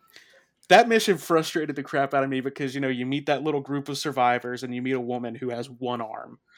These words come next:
Um, because y-, you was, you go to this village because you were told by somebody you rescue, I think, that, uh, there was a monk who was helping people in that village survive and get supplies and food,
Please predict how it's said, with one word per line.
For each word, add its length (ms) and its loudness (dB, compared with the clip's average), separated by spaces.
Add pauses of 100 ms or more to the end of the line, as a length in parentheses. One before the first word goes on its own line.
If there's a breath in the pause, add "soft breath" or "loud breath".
(380 loud breath)
Um, 500 -2 (880)
because 760 -2 (200)
y-, 140 -8
you 180 -4
was, 180 -4
you 200 -4
go 220 2
to 80 2
this 140 2
village 280 0
because 240 -4
you 80 -4
were 100 -6
told 420 -6
by 380 -4 (200 soft breath)
somebody 300 -4
you 100 -6
rescue, 640 -4
I 80 -4
think, 300 -6
that, 200 -2
uh, 140 -6 (360 loud breath)
there 80 -2
was 120 -4
a 40 -4
monk 340 0
who 100 -4
was 140 -8
helping 260 -6
people 260 -10
in 80 -10
that 180 -8
village 280 -6
survive 420 -4
and 80 -12
get 120 -10
supplies 520 -10
and 120 -14
food, 340 -10